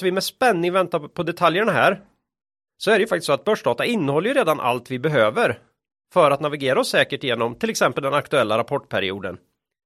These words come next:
Eh, med både Q fyra-rapporterna och eventuellt annan information från bolagen via, eh, M F N, så, ja, direkt i terminalen, så behövs ingen annan tjänst för att vara uppdaterade på våra nordiska marknader och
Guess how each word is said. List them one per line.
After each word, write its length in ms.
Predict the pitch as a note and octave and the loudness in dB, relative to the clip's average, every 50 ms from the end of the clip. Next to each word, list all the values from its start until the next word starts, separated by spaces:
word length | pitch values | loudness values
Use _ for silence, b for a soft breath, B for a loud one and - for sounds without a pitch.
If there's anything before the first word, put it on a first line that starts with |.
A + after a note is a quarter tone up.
| _ _ _ _ _ _ _ _ | _ _ _ _ _ _ _ _
Eh, 240 | C#3+ D3 D3+ D3+ D3+ | 0 2 2 2 0
med 120 | E3+ F3 | -2 0
både 200 | F3 G#3+ G#3+ F#3+ | 0 2 2 2
Q 180 | F#3 - A#3 G#3+ | 0 -2 -4 -4
fyra-rapporterna 800 | - F#3 E3 E3 E3 D#3+ - F3 - - D#3+ D#3+ F3 G#3 A3 G#3 | -2 0 0 2 2 2 0 -2 -2 -2 -2 0 2 2 0 0
och 180 | - - E3+ F3 | -2 -2 -2 0
eventuellt 440 | E3 E3+ E3 E3 F3+ D#3 C#3+ - | 0 -2 0 0 0 -2 0 0
annan 200 | E3+ D#3 D3 D3+ | -2 -2 0 0
information 420 | D#3 E3 - - G3+ F#3+ G3 F3+ C#3+ | -2 -4 -4 -4 -4 -4 -2 -4 -4
från 140 | D#3+ F3 E3+ | -6 -6 -6
bolagen 440 | F3+ E3 C#3+ D3 C#3+ D3 D3 D3+ | -4 0 0 0 0 0 -2 -4
via, 460 | D3+ D3+ D3+ C#3+ C#3+ C#3+ C#3+ C#3+ C3+ - - - | -4 -2 -2 0 0 0 0 -2 -4 -6 -8 -6
eh, 180 | C#3 C#3 C#3 - - C#3+ | -4 -4 -4 -4 -4 -2
M 100 | C#3+ D3+ | -2 -2
F 80 | C#3 D#3+ | 0 0
N, 260 | E3 G3 A3 A3 - - _ | 0 -2 -2 -6 -10 -16 _
så, 600 | - - - - E3 D3+ D3+ D3+ D3+ D3+ D#3 D3+ - _ _ _ _ _ _ | -14 -12 -6 -4 -4 -2 0 2 2 2 2 0 -4 _ _ _ _ _ _
ja, 180 | - G#3 F#3 G3+ | -2 0 0 0
direkt 300 | F#3+ G3 F#3 - - E3+ | 0 -2 -4 -4 -6 -6
i 20 | |
terminalen, 560 | - F3+ E3+ E3+ D#3+ C3+ A#2 B2+ E3 A3 A3+ G3+ _ _ _ _ _ _ _ _ _ _ | -6 -4 -2 0 0 0 2 2 0 -2 -2 -6 _ _ _ _ _ _ _ _ _ _
så 120 | _ - A3+ | _ -6 0
behövs 260 | A3 G3+ D#3+ - - | 2 2 2 2 0
ingen 160 | C4+ C4+ A3+ | -2 -2 -2
annan 200 | F3+ D#3 C#3+ D3 | -2 0 -2 -2
tjänst 460 | - - C3+ A#2 A2 G#2+ - - - _ _ _ _ _ _ _ _ - | 0 2 2 2 2 -2 -8 -14 -18 _ _ _ _ _ _ _ _ 0
för 80 | F3+ | 0
att 140 | E3 D3 - | 0 2 2
vara 140 | D3 D3 D3 | 2 0 0
uppdaterade 580 | E3 D#3+ - C3+ B2 - C3+ B2 B2 B2+ C3 B2+ | 0 -2 -4 -4 -2 -2 0 0 0 0 -2 -4
på 120 | C3 D3+ | -4 -2
våra 200 | C#3 C3+ B2+ B2+ | 0 2 2 2
nordiska 640 | C3 C#3 C#3+ A#2+ A2 G#2+ A#2 A#2 - B2+ A#2+ A2+ A2 - _ _ | 2 0 -2 -4 -4 -8 -10 -4 0 0 0 0 0 -4 _ _
marknader 640 | D#3 D#3+ D#3 B2+ - G#2+ G#2+ G#2+ A2 G#2+ G#2+ G#2+ - _ _ _ _ _ _ _ _ _ _ - | -2 0 0 0 0 -4 -4 -2 -2 -2 -2 -2 -6 _ _ _ _ _ _ _ _ _ _ -6
och 300 | C#3 B2+ B2+ B2 - | -2 -2 -2 -2 -4